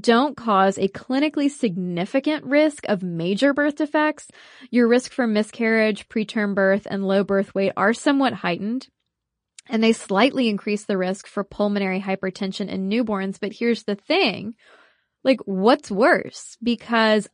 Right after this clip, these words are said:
untreated depression and anxiety during pregnancy has also been linked to miscarriage, preeclampsia, preterm birth, neonatal complications, and smaller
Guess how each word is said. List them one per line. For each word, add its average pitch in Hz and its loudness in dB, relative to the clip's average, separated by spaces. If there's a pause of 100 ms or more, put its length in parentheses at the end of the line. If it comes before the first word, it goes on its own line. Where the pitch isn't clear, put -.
(160)
untreated 269 2 (440)
depression 220 0
and 202 -2
anxiety 185 0 (420)
during 277 4
pregnancy - -6 (460)
has 262 4
also 359 4
been 208 4
linked 180 -6
to 202 -4
miscarriage, 294 -2 (220)
preeclampsia, 226 0
preterm 277 0
birth, 180 0
neonatal 226 0
complications, 185 -6
and 196 -6
smaller 185 -2